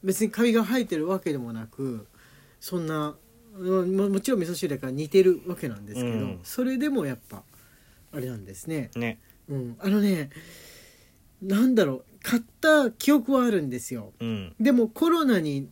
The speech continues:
Speaker 1: なってからなんですよ。コロナ禍になってから。
Speaker 2: うん。
Speaker 1: コロナ禍になってから買ったものを、まだそんなに経ってないから、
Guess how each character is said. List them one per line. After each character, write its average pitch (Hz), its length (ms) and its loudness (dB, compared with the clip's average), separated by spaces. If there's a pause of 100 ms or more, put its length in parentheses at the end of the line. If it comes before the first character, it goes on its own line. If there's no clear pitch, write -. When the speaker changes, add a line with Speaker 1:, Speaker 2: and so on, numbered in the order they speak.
Speaker 1:
な 214 140 2
っ - 20 2
て 190 160 -2
か 160 120 -4
ら 135 60 -4
な 127 60 -4
ん 117 80 -8
で 113 80 -8
す 110 60 -12
よ。 120 60 -12
コ - 140 0
ロ 269 80 4
ナ 277 120 2
禍 226 120 -2
に 143 120 -2
な 143 100 -4
っ 151 40 -10
て - 160 -10
か 117 140 -12
ら。 123 60 -6
Speaker 2:
う - 0 -
ん。 104 440 -6
Speaker 1:
コ 269 120 2
ロ 285 60 2
ナ 320 140 2
禍 311 100 0
に 277 100 4
な 226 100 6
っ - 20 2
て 226 180 0
か 180 120 2
ら 143 140 -2
買 165 200 -8
っ 143 40 -8
た - 200 -2
も 190 120 2
の 190 120 2
を、 185 400 2 (680)
ま 294 80 6
だ 247 160 2
そ 175 160 -4
ん 262 180 2
な 294 120 4
に 277 120 2
経 277 120 0
っ 277 40 0
て 208 200 -4
な 170 120 -2
い 151 100 -2
か 135 120 -6
ら、 123 380 -6